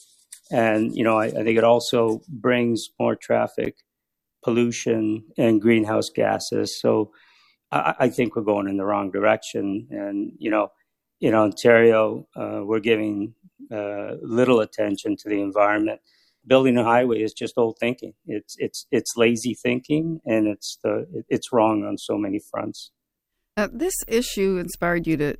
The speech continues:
Speaker 2: to start doing things like door knocking in your community for the first time. I'm wondering what you've been hearing from people recently.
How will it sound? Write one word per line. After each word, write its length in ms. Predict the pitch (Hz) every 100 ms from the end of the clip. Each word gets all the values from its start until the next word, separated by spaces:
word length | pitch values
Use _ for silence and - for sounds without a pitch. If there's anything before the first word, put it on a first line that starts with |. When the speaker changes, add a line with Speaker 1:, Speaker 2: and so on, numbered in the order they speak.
| -
Speaker 2:
to 220 | 175 156
start 280 | - 160 -
doing 200 | 170 160
things 220 | 165 160
like 220 | 151 143
door 240 | - 165 190
knocking 460 | 156 139 - 151
in 100 | 151
your 140 | 147 139
community 540 | 165 151 180 170 139
for 180 | - 156
the 100 | 139
first 380 | - 165 - -
time. 440 | 185 190 - 165 - - - - -
I'm 160 | 175
wondering 300 | 175 190 185
what 140 | 165 -
you've 180 | 170
been 100 | 160
hearing 480 | 156 180 175 175 165
from 220 | - 156
people 300 | 151 160 160
recently. 640 | 156 170 - 175 - 151